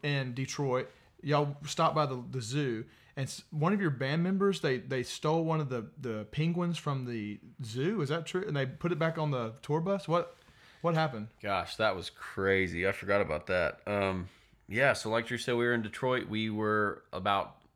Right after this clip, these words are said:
Speaker 2: you know, five or six hours away from playing the show. We were trying to figure out what to do. Someone says, "Hey, let's go to the zoo. I heard the zoo here is cool." We're like,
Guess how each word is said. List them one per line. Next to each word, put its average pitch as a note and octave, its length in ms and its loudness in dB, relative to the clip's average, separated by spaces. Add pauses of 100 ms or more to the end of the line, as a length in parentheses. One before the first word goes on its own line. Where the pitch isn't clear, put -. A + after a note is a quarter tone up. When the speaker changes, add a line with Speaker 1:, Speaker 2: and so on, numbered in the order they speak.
(140)
Speaker 2:
you G#2 100 -6
know, F2+ 100 -4
five G#2+ 300 4
or G#2 40 -4
six - 240 -6
hours G2 200 2
away G2 120 -2
from F#2+ 100 -10
playing F#2 200 -4
the F2+ 60 -6
show. C#3 440 2 (360)
We B2 60 -4
were C#3 60 -2
trying C#3 180 2
to C3+ 80 -6
figure A#2+ 180 2
out G2+ 80 0
what A#2 160 0
to G#2+ 80 -10
do. G#2+ 420 -2 (500)
Someone G#2+ 280 -2
says, G2+ 180 -2
"Hey, A#2 300 -2
let's G#2 140 -2
go A2+ 100 -2
to G2+ 80 -2
the G2+ 100 -6
zoo. G2+ 280 -2
I G2+ 40 0
heard G2+ 160 -2
the F#2+ 60 -6
zoo G2+ 220 -6
here F#2+ 160 -4
is E2+ 100 -8
cool." F#2 240 -6
We're F2 140 -6
like, E2 160 -6